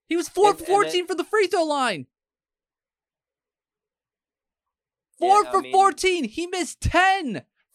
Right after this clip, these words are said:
Speaker 1: free throws.
Speaker 2: It's so, it's frustrating, man.
Speaker 1: What, what am I supposed to do with this? What am I supposed
Speaker 2: I
Speaker 1: to
Speaker 2: can't,
Speaker 1: do
Speaker 2: I,
Speaker 1: here?
Speaker 2: I, it's hard to say that's a, that, that's
Speaker 1: Again,
Speaker 2: a max player in our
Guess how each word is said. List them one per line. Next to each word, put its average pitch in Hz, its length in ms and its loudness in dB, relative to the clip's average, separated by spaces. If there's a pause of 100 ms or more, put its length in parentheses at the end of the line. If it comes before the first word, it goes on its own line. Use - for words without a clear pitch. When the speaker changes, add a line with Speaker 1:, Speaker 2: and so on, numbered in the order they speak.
Speaker 1:
free 381 220 0
throws. 240 640 -2 (920)
Speaker 2:
It's - 220 -20
so, 127 280 -10
it's 127 160 -16
frustrating, 120 600 -10
man. 120 220 -16 (240)
Speaker 1:
What, - 100 -20 (160)
what 359 120 -10
am 427 440 -8
I 440 60 -10
supposed 370 240 -16
to 311 80 -18
do 370 140 -14
with 311 120 -14
this? 196 400 -14 (540)
What 320 140 -16
am 381 80 -12
I 339 80 -6
supposed - 260 -14
Speaker 2:
I - 40 -14
Speaker 1:
to - 20 -14
Speaker 2:
can't, 220 140 -4
Speaker 1:
do 294 40 -8
Speaker 2:
I, 147 120 -2
Speaker 1:
here? - 140 -12 (800)
Speaker 2:
I, 170 180 -4
it's 190 160 -14
hard 180 220 -8
to 165 60 -20
say 170 260 -20
that's 156 240 -14
a, 139 180 -18
that, 127 140 -20 (600)
that's 139 120 -8
Speaker 1:
Again, 180 220 -6
Speaker 2:
a - 20 -4
max 151 140 -10
player 143 160 -14
in 135 60 -16
our 135 120 -14